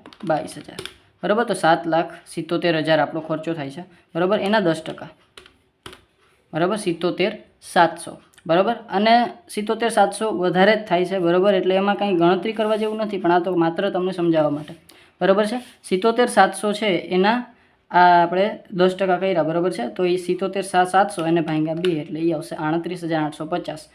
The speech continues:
આડત્રીસ હજાર આઠસો પચાસ જેટલું તમને બાદ મળશે, પણ અહીંયા આટલું બધું કાંઈ છે નહીં આપણે, બરોબર? માત્ર દ-, દસ હજાર છે, એના પ-, પચાસ ટકા એટલે કેટલું થાય?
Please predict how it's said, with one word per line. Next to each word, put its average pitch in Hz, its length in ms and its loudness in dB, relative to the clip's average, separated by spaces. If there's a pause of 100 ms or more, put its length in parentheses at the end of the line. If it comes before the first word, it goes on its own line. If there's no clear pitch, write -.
(240)
આડત્રીસ 214 440 4
હજાર 220 160 4
આઠસો 202 280 2
પચાસ 202 260 2 (100)
જેટલું 214 360 -4
તમને 196 340 2
બાદ 180 140 8 (400)
મળશે, 226 280 6
પણ 180 140 6
અહીંયા 220 180 8
આટલું 233 200 2
બધું 226 200 2
કાંઈ 214 200 0
છે 180 140 0
નહીં 180 200 2
આપણે, 175 180 -6 (100)
બરોબર? 190 340 2
માત્ર 175 200 2 (120)
દ-, 180 180 0
દસ 208 160 2 (120)
હજાર 175 200 2
છે, 196 60 -4 (120)
એના 175 280 4
પ-, 180 160 2
પચાસ 190 340 -2
ટકા 156 280 -4
એટલે 151 200 -8
કેટલું 170 240 -4
થાય? - 120 -18